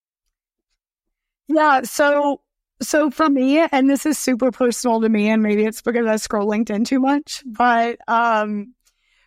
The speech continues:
for me, like, video creation, like, it's honestly, like, extremely mind-blowing to me that, like, you can literally do, like,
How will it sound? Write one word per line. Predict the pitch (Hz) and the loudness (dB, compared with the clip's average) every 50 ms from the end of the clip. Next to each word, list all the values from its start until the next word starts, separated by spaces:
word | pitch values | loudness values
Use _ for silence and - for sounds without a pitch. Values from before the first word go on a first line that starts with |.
| _ _ | _ _
for | - 311 | -4 -2
me, | 311 302 311 339 359 403 392 | -2 0 0 2 2 2 2
like, | 320 294 285 247 233 | 2 0 0 -2 -2
video | 220 196 262 285 320 320 285 269 | -2 0 0 2 2 2 2 2
creation, | 247 - - 262 226 214 208 208 - - 208 185 262 | 0 0 -2 0 2 2 2 0 -2 -4 -8 -8 -6
like, | 226 233 240 | -6 -4 -2
it's | 277 254 - | -2 0 0
honestly, | 240 254 285 311 311 - - 311 311 | 2 2 2 0 0 0 -2 0 0
like, | 294 294 285 254 - - | 2 0 0 -2 -4 -8
extremely | - 262 - 247 - - - - - - 262 277 285 277 285 285 277 | -8 -8 -6 -6 -8 -8 -8 -8 -8 -4 -4 -2 0 0 0 0 0
mind-blowing | 262 220 214 202 196 190 185 175 147 139 143 - 208 | 0 0 0 -2 -2 -4 -4 -6 -8 -8 -8 -10 -10
to | - - | -10 -10
me | - 196 196 - | -8 -8 -8 -8
that, | - - - - - | -6 -4 -4 -2 -2
like, | 220 220 220 247 | -2 -2 -2 -2
you | 262 226 220 | -4 -4 -2
can | - 262 240 226 220 220 214 _ _ _ _ _ _ _ - | 0 0 0 0 -2 -4 -8 _ _ _ _ _ _ _ -6
literally | 269 285 302 311 302 294 294 294 277 277 277 277 254 | -2 0 0 2 2 2 2 2 2 2 2 0 0
do, | 214 - - 269 247 240 233 226 220 214 214 208 - | -2 -2 0 0 2 2 2 2 2 0 0 -2 -4
like, | - 208 214 208 - | -4 -4 -4 -4 -4